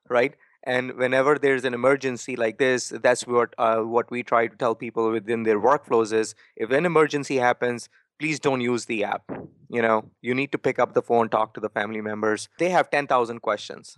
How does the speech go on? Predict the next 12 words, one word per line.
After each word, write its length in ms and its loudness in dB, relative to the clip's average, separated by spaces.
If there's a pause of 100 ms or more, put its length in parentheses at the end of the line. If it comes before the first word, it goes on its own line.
(160)
You 200 -8
need 200 -8
to 80 -4
give 300 -4
them 260 -2
your 160 0
time 460 -2
and 160 -8
make 180 -2
sure 240 0
they 220 0
are 360 2